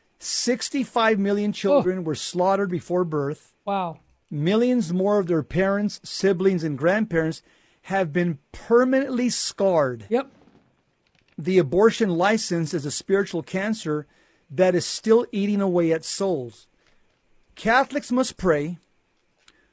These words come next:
Speaker 1: We should continue to pray on the anniversary of Roe versus Wade, which ushered in this terrible time. We should pray on the anniversary of the Dobbs ruling in gratitude that God has given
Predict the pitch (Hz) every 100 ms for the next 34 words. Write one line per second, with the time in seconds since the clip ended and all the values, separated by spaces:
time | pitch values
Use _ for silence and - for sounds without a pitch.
0 | _ - 185 - 190 - 160 - 214 220
1 | 220 160 - 202 202 170 165 190 170 180
2 | 220 - 160 135 151 180 190 185 196 160
3 | 160 165 - _ _ _ _ _ 156 -
4 | 185 196 - 190 190 175 147 - 175 196
5 | 185 151 - 180 185 151 127 - _ _
6 | _ _ - 180 - 165 - 214 208 190
7 | 196 196 190 165 226 220 180 185 190 165
8 | 156 139 208 277 175 160 151 165 185 180
9 | _ _ _ _ 160 156 135 185 226 226
10 | 208 175 151 185 202 190 139 151 190 196